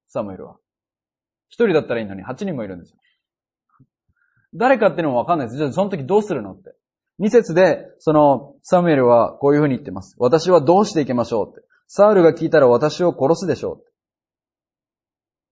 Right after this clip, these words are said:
だ、そん-、だってね、サウルが王-、王様で、こう、サムエルがこれから他の人のところに行って油を注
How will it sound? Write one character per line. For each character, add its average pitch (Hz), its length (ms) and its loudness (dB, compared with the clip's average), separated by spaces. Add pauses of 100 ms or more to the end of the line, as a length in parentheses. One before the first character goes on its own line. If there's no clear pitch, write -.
(200)
だ、 175 100 -4
そ 240 160 0
ん-、 - 200 -8 (100)
だ 170 100 0
っ 131 40 -4
て 127 140 0 (160)
ね、 190 200 -4
サ 175 140 0
ウ 165 80 4
ル 143 80 2
が 123 100 0
王-、 131 320 -2
王 123 60 -6
様 127 220 -4
で、 165 300 -2 (160)
こ 127 200 -8
う、 - 120 -14
サ 151 160 4
ム 151 100 -2
エ 127 60 -2
ル 127 100 -4
が - 380 0
こ 135 80 -6
れ 135 80 -4
か 131 80 -2
ら 117 80 -2
他 165 240 -4
の 180 120 -6
人 180 180 -8
の 170 40 -6
と 151 100 -6
こ 127 100 -6
ろ 113 80 -6
に 98 40 -12
行 - 60 -20
っ - 20 -20
て - 340 -4
油 131 280 0
を 123 40 -2
注 131 120 -12